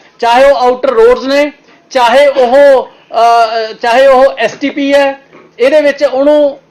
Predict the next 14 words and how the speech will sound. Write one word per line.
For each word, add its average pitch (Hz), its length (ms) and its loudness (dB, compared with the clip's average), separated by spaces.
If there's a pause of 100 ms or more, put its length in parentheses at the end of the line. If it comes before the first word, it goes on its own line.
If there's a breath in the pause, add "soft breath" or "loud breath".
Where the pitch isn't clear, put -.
(100)
ਈ 240 140 -6
ਡਬਲਯੂ 262 280 -2
ਐਸ 269 160 0
ਲਈ 285 100 -4
ਛੱਡਣ 254 240 -2
ਦੀ 277 120 -4
ਲੋੜ 277 220 2
ਨਹੀਂ। 277 300 -2 (300 soft breath)
ਇਹਦੇ 285 200 0
ਲਈ 285 120 -2
ਉਹ 269 180 0
ਜਿੰਨਾ, 254 440 -2
ਜਿੰਨਾ, 254 500 -2
ਅਮ, 226 200 -10